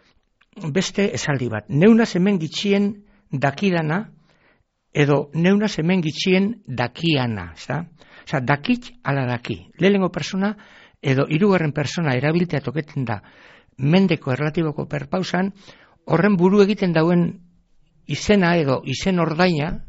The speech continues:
pronombrea kasu honetan, ni edo zu, bigarren, lehenengo edo bigarren personakoa danean, zein tokatzen da. Bueno, eh, normalean, guk, eh,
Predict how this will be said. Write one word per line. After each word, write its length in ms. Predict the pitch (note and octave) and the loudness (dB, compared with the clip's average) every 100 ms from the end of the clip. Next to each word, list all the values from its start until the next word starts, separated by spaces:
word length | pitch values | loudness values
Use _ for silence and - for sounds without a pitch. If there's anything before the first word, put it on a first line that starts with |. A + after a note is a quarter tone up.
| - _ - | -18 _ -12
pronombrea 560 | - C3 E3 D#3+ - B2 | -4 -2 -2 -2 -6 -6
kasu 300 | B2 - D#3+ | -8 -4 -4
honetan, 480 | F3 E3 E3+ - - _ - _ _ - | -2 -2 -2 -4 -16 _ -20 _ _ -2
ni 440 | D#3+ G#3+ B3 - - - - | 4 6 4 -4 -20 -20 -4
edo 420 | C#3+ C#3 C3+ - | 0 2 0 -4
zu, 540 | - - - G3 - - - - - - | -14 -8 4 4 4 -10 -16 -16 -20 -6
bigarren, 440 | C3+ E3+ D3+ D3+ | 2 2 2 2
lehenengo 320 | F#3 F#3+ F#3+ | 4 4 2
edo 120 | E3 C#3+ | 0 -2
bigarren 300 | D#3 C#3+ C#3 | -2 -4 -6
personakoa 500 | - - A2+ - G#2 | -8 -8 -10 -12 -14
danean, 300 | G#2 G2+ G2+ | -14 -16 -12
zein 280 | - E3 | -4 -4
tokatzen 380 | - - G#2 - | -4 -16 -18 -18
da. 160 | - - | -20 -12
Bueno, 180 | C3+ A2 _ - - - - - - | -10 -10 _ -20 -20 -20 -20 -20 -16
eh, 300 | - D3+ D#3 - - - - - - _ _ _ - | -4 0 -2 -4 -18 -20 -20 -20 -20 _ _ _ -4
normalean, 800 | D#3+ G3 B3 B3 A3+ A#3+ A#3 _ _ | 0 2 2 4 2 2 -2 _ _
guk, 340 | D#3+ A#3+ B3 G#3 | -4 -4 -2 0
eh, 340 | F3 D#3 | 0 0